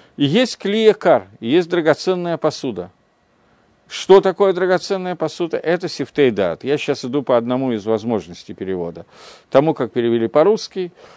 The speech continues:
и потом посмотрим вторую возможность этого перевода. Э, говорит Мальбим, есть золото, потому что этот киньян — это приобретение, которое человек приобретает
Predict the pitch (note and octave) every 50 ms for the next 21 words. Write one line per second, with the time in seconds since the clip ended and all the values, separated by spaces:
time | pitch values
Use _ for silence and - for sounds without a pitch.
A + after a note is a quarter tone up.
0 | - _ - - _ - C#3 B2+ B2 C3 D3 D3+ G3 F#3 D#3 C#3+ - - D#3+ D#3+
1 | C#3 C#3+ C#3+ A2+ - B2 A#2+ B2+ C3+ C3+ B2 A#2+ A2+ A2 A#2+ A#2+ A#2 G2+ G#2+ -
2 | - - G2 - A2 G#2 E2+ - F#2 E2+ C#2 C#2 D2+ C#2+ _ _ _ _ - -
3 | - - - - - _ _ - - C3 A#2+ B2 B2 A#2+ A2+ G#2+ C#3 D#3 F#3 A#3
4 | A3+ - G3+ F#3 D#3 B2 G2 F#2 F2 E2 F#2 G2 _ - A2 G#2+ D#3 G#3+ A3+ E3
5 | C3 C3+ F3 E3 C3+ A2+ F#2+ - - - - - - D3 D#3+ E3 D3+ - - -
6 | - E2+ - - _ _ _ - E3+ G#3 A3 - D#3 - - - F3 D#3+ D#3 D3+
7 | E3 G#3+ A#3 A#3 G#3 - - D3+ D#3+ D#3 D#3 C#3+ - C#3 C#3 B2+ B2+ C3 B2 -
8 | - C#3+ A2+ G2 F#2 F2+ - G#2 G#2 - A#2+ B2 A2+ - - E3+ D#3+ - _ -
9 | B2+ C3 B2+ B2 A#2 C3+ B2 - D#3 C3+ F#2+ E2 D#2